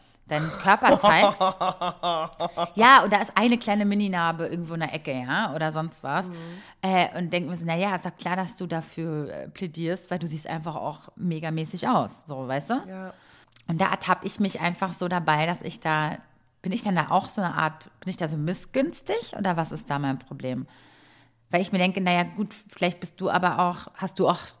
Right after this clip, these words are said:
Speaker 1: gut reden.
Speaker 2: Ich glaube, da fehlt einfach tatsächlich, ähm, noch mehr Hintergrundwissen. Würdest du jetzt diese Person sehen und denk-, und wissen, dass
Speaker 1: Mhm.
Speaker 2: sie zum Beispiel eine ganz schwierige Beziehung zu ihren Eltern hat, dann würdest du denken, okay, ich will nicht mit dir tauschen, weil du hast eine tolle Beziehung zu deinen Eltern,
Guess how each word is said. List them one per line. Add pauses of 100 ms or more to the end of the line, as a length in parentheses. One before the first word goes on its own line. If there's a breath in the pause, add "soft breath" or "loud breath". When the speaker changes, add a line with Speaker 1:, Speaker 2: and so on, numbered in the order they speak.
(120)
Speaker 1:
gut
reden. (1120 loud breath)
Speaker 2:
Ich
glaube, (160)
da
fehlt
einfach
tatsächlich,
ähm,
noch
mehr
Hintergrundwissen.
Würdest
du
jetzt
diese
Person
sehen
und
denk-,
und
wissen,
dass
Speaker 1:
Mhm.
Speaker 2:
sie
zum
Beispiel
eine
ganz
schwierige
Beziehung
zu
ihren
Eltern
hat,
dann
würdest
du
denken,
okay,
ich
will
nicht
mit
dir
tauschen,
weil
du
hast
eine
tolle
Beziehung
zu
deinen
Eltern,